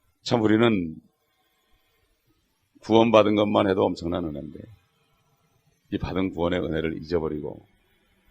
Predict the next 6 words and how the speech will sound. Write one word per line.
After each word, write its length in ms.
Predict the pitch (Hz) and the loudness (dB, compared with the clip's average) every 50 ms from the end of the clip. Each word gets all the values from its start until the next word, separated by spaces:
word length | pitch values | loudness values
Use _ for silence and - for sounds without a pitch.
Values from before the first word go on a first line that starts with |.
| _ _ _ _ _ _ _ _ - | _ _ _ _ _ _ _ _ -6
내 180 | - 98 104 - | 0 2 2 4
앞에 320 | - 95 - - 92 98 | 4 2 0 2 0 0
있는 420 | 95 95 98 95 95 92 87 - - - _ _ _ _ _ _ _ _ _ _ _ _ | 0 0 0 -2 -2 -4 -6 -8 -10 -14 _ _ _ _ _ _ _ _ _ _ _ _
조그만 440 | - 78 - - 117 110 113 113 113 | -10 -10 -8 -2 0 2 2 2 0
일들 420 | - 104 98 92 90 92 90 87 | 0 -2 -2 -2 -2 -2 -4 -4
때문에 300 | - - - 82 87 - | -6 -10 -10 -10 -14 -16